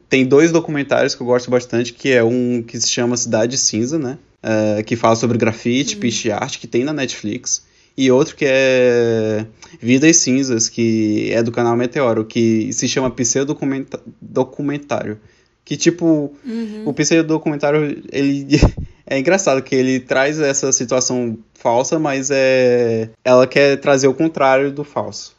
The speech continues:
Speaker 1: Mostrar o que, que é a verdade ali, né?
Speaker 2: O canal Meteoro, inclusive, é um, um ótimo canal. Tem muitas coisas interessantes nele.
Speaker 1: Exato.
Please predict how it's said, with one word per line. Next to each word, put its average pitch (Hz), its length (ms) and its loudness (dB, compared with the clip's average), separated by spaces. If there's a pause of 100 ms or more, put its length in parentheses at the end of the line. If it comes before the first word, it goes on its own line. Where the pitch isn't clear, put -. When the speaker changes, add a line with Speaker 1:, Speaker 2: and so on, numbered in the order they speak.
(100)
Speaker 1:
Mostrar 117 580 0
o 117 80 2
que, 117 160 -10
que 120 100 -8
é 120 60 2
a 117 80 2
verdade 110 480 -4
ali, 101 260 -8
né? 107 220 -10 (560)
Speaker 2:
O 202 80 -14
canal 208 300 -8
Meteoro, 214 420 -6
inclusive, 214 640 -4
é 226 80 -4
um, 214 560 -10 (120)
um 208 80 -18
ótimo 202 360 -10
canal. 254 440 -8
Tem 202 140 -14
muitas 202 260 -8
coisas 226 220 -4
interessantes 202 640 -8
nele. 185 300 -10 (100)
Speaker 1:
Exato. 113 500 -6